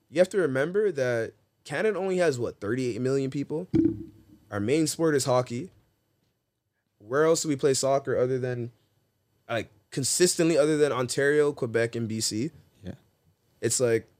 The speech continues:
Speaker 1: so you're splitting the attention of thirty-eight million people with hockey, with basketball now 'cause the Raptors are good. <laughs> And then, you know what I mean? It's, it's, it's tough.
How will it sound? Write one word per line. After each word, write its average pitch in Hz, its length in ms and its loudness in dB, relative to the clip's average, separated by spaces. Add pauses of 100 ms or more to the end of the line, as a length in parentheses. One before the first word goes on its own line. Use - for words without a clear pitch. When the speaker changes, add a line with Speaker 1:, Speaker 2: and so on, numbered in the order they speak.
(320)
Speaker 1:
so - 140 -6
you're 170 120 2
splitting 185 440 2
the 123 140 0
attention 160 500 0
of 120 100 -4
thirty-eight 156 440 4
million 143 280 4
people 147 380 -2
with 117 180 -2
hockey, 127 520 -2 (600)
with 117 300 -6
basketball 135 500 0
now 113 180 -2
'cause 123 140 -4
the 120 60 0
Raptors 113 380 2
are 107 100 -2
good. 98 340 -6
<laughs> - 800 -8
And 196 220 4
then, 214 260 2
you 196 80 2
know 196 120 6
what 202 80 4
I 202 40 2
mean? 208 180 2
It's, 160 140 -6
it's, 151 200 0
it's 160 140 -4
tough. 165 380 2